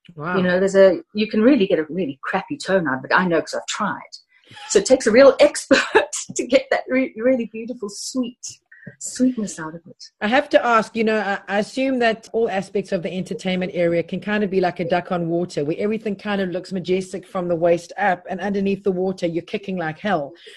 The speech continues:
Speaker 2: Frantic.
Speaker 1: So take us back to
Speaker 2: Yeah.
Speaker 1: at least one moment on stage where the wheels have started to fall off and you've just thought, "Hells to the bells,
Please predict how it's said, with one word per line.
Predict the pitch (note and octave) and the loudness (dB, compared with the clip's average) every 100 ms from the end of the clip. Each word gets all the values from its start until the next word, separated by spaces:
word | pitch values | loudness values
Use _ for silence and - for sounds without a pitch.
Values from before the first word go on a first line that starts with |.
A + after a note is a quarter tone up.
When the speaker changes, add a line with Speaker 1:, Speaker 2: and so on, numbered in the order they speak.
| - | 0
Speaker 2:
Frantic. | A3+ G#3+ G3+ | 2 4 4
Speaker 1:
So | |
take | C4+ D4+ | 2 2
us | C#4+ | -2
back | C4 C4 - | 2 2 2
to | C#4 | 2
Speaker 2:
Yeah. | A#3+ | 2
Speaker 1:
at | A3+ | 2
least | C4 C4+ G#3 | 2 0 0
one | B3 C4+ | 0 2
moment | A#3+ A#3+ B3 - | 4 4 2 0
on | G#3 G#3+ | -4 -4
stage | - B3+ A3+ F#3+ G3+ F#3+ | 2 4 6 6 4 4
where | G#3 | 2
the | G3 | 4
wheels | F#3+ A3 B3 A#3 | 2 6 6 6
have | G#3 | -4
started | - A#3 G#3+ | 2 2 2
to | - A3+ | -2 -6
fall | - A#3+ A#3 B3+ | 2 4 4 6
off | A#3+ G3 G3 | 6 6 0
and | G#3+ G#3 | -2 0
you've | A#3 | 0
just | F#3+ A3 - | -2 -6 -2
thought, | A3+ G3+ | -2 0
"Hells | G3 C4 C#4 B3 | 2 4 4 0
to | - | -4
the | A3 | 0
bells, | A3 A#3 G#3+ | 2 2 0